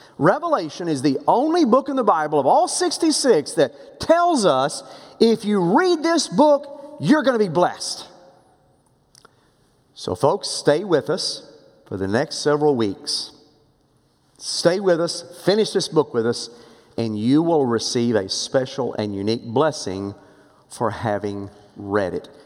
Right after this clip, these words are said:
Now, here's what I find interesting about that sa-, statement. He did not say,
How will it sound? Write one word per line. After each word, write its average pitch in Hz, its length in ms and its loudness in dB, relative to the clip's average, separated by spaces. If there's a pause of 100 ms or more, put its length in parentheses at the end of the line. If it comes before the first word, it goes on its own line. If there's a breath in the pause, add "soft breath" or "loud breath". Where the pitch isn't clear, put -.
Now, 95 80 -4
here's 143 260 -2
what 151 120 2
I 139 60 0
find 131 220 -4
interesting 123 300 -6
about 104 200 -2
that 101 140 -8
sa-, - 260 -4
statement. - 520 -6 (560 loud breath)
He 147 160 0
did 123 160 6
not 147 380 0
say, 131 640 2